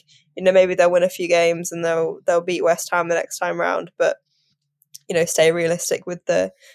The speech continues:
with the storyline of it. But yeah, we see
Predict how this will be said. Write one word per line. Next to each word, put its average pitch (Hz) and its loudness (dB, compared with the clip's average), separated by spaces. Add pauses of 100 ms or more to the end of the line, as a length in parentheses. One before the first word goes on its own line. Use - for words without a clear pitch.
(160)
with 202 -4
the 208 -8
storyline 202 2
of 196 2
it. 196 4 (100)
But 202 4 (640)
yeah, 233 8
we 240 4
see 254 0